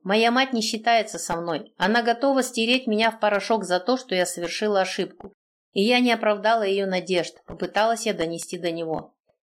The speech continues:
Думаю, ты неправильно расставляешь акценты, малыш. Вновь выступил он на стороне моей матери. Уверен, твоя мать прежде всего думает о твоем благе,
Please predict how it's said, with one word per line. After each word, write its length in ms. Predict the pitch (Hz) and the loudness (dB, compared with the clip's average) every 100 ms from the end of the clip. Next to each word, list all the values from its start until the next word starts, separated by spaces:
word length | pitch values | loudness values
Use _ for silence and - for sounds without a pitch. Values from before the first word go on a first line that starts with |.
| _ | _
Думаю, 360 | 190 254 262 254 | 0 4 4 4
ты 100 | 254 | 2
неправильно 560 | 240 247 247 240 220 202 | 0 2 2 2 2 0
расставляешь 600 | 190 - 185 190 202 196 | 0 -2 0 2 2 -2
акценты, 480 | 185 - 202 196 156 | -6 -2 -2 -2 -6
малыш. 460 | 165 156 - - _ _ _ _ _ _ _ _ _ | -6 -6 -8 -14 _ _ _ _ _ _ _ _ _
Вновь 340 | 190 202 220 214 | -2 2 2 2
выступил 500 | 240 - 226 233 220 | -4 -4 -2 2 4
он 120 | 208 | 2
на 100 | 180 | 0
стороне 420 | - 185 175 185 | -2 0 0 0
моей 200 | 190 180 | -2 -2
матери. 560 | 170 175 170 - - - _ _ _ _ | 0 -2 -2 -8 -10 -14 _ _ _ _
Уверен, 500 | 214 220 254 233 180 | 0 2 4 2 -2
твоя 260 | 185 202 208 | 2 2 4
мать 240 | 226 254 | 2 0
прежде 320 | 220 214 208 | 2 0 2
всего 320 | 202 - 208 233 | -2 -2 -2 0
думает 400 | 208 226 214 190 | 0 0 0 -2
о 60 | |
твоем 380 | 185 180 190 185 | -2 0 0 0
благе, 440 | 175 185 180 160 | 2 2 0 -6